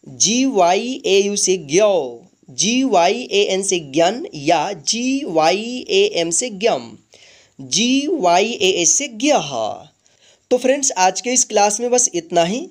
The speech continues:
आज का क्लास आपको कैसा लगा है, प्लीज़ हमें कमेंट करके ज़रूर बताइएगा। और आज के इस क्लास को आप जो है ना,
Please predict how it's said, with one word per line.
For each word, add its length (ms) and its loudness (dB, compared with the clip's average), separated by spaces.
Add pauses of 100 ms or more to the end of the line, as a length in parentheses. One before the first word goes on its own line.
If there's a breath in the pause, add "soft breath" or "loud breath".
(360 soft breath)
आज 180 2
का 80 -2
क्लास 340 -2
आपको 280 -2
कैसा 400 2
लगा 200 2
है, 100 -4
प्लीज़ 440 -2 (300 soft breath)
हमें 280 0
कमेंट 260 0
करके 200 2
ज़रूर 320 0
बताइएगा। 560 0 (260 loud breath)
और 220 2
आज 280 0
के 80 -2
इस 160 2
क्लास 400 0
को 240 -4
आप 320 0
जो 140 -2
है 140 2
ना, 140 2